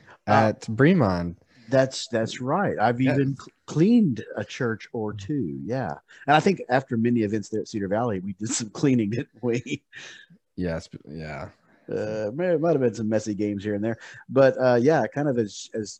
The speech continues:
Speaker 1: Jacob and I actually did ministry together at Highland Lakes Camp. Was it eight years ago ish?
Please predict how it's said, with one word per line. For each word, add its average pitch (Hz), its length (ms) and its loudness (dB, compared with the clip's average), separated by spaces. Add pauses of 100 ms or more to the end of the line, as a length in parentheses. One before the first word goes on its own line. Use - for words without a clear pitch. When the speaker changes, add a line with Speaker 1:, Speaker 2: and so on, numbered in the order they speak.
(120)
Speaker 1:
Jacob 208 380 2
and 110 140 -2
I 95 260 0
actually 107 400 -2
did 113 280 -2
ministry 110 420 -4
together 87 640 -6
at 92 160 -6
Highland 107 380 -6
Lakes 104 260 -8
Camp. 101 400 -8 (840)
Was 101 140 -8
it 107 120 -8
eight 117 200 -4
years 139 260 -4
ago 175 360 0 (760)
ish? - 480 -4